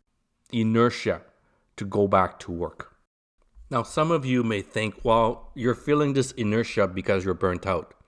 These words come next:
Possibly. I don't know if the audience know, but most recent study came out and showed that eighty-six percent of emergency doctors across Canada are burnt out,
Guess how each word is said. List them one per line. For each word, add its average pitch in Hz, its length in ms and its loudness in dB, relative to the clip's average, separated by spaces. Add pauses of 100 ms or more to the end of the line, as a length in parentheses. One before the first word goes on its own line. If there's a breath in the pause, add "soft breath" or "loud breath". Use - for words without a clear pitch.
(400 soft breath)
Possibly. 98 600 0 (600)
I 113 120 2
don't 139 380 0
know 127 220 4
if 110 100 0
the 101 240 -6
audience 101 560 -2
know, 110 320 0
but - 480 -4
most 131 440 -2
recent 117 460 -2 (440)
study 107 560 -2 (580)
came 113 240 -2
out 107 260 0 (280)
and 110 160 -4
showed 113 440 4 (720 soft breath)
that 107 400 -2
eighty-six 143 560 -2
percent 120 560 -6 (100)
of 101 460 2 (340)
emergency 117 560 0
doctors 98 540 0
across 98 400 0
Canada 101 560 -4
are 90 80 -4
burnt 82 300 -6
out, 87 260 -4